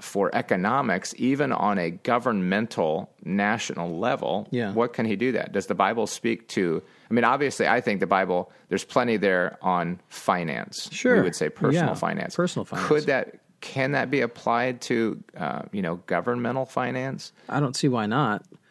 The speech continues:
Speaker 2: I mean, the
Speaker 1: Okay.
Speaker 2: first one that comes to
Speaker 1: <clears throat>
Speaker 2: mind is just a simple, um, principle of personal finance, um, is to avoid, as much as is possible,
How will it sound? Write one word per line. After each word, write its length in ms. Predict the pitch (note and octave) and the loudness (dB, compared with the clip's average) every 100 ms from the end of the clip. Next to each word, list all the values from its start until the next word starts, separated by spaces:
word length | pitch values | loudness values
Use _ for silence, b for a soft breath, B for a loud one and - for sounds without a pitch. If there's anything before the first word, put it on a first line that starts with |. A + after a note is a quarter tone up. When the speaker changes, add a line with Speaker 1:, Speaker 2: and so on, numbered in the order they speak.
| b b b b | b b b b
Speaker 2:
I 40 | A#2 | -2
mean, 160 | B2 | 0
the 60 | A2 | 2
Speaker 1:
Okay. 80 | F2+ | 4
Speaker 2:
first 240 | C3+ C3 | 4 4
one 80 | B2 | 0
that 100 | A2+ | 0
comes 300 | - A#2 G#2 | 0 -2 -2
to 80 | - | -2
Speaker 1:
<clears throat> 160 | G2 E3 | 0 2
Speaker 2:
mind 320 | E3 A2+ F#2+ | 2 0 0
is 160 | F#2+ | -2
just 260 | - G#2 - | -2 -4 -2
a 60 | - | -4
simple, 640 | - C#3 A#2+ G#2 F#2+ F2+ - | 0 0 2 0 0 -4 -8
um, 460 | G#2+ - - D#3 - | -8 -8 -10 -12 -6
principle 500 | C3 C3+ - G2+ G2+ | -4 -2 -2 -2 -2
of 100 | - | -2
personal 360 | G#2+ G#2 - G2 | -4 -4 -6 -6
finance, 640 | A2+ A2 G#2+ G#2 - - B B B B B B - | -6 -4 -4 -6 -8 -12 B B B B B B -8
um, 560 | A#2+ G#2+ G2 F#2 F#2 - _ - | -4 -2 -2 -2 -6 -8 _ -6
is 380 | A2 G#2 - - - | -4 -4 -6 -8 -6
to 500 | A#2+ G2+ G2+ F#2+ - _ _ _ _ - | -2 0 0 -4 -6 _ _ _ _ -8
avoid, 560 | A#2 A2 C#3+ F3 B2 A#2 | -6 0 4 6 4 2
as 160 | A#2 B2+ | 2 2
much 240 | D3+ - | 2 2
as 140 | C3 | 0
is 160 | G#2+ - | 0 -4
possible, 760 | - B2+ D3 - F#2+ F#2+ G2 | -2 2 2 0 -2 -2 -2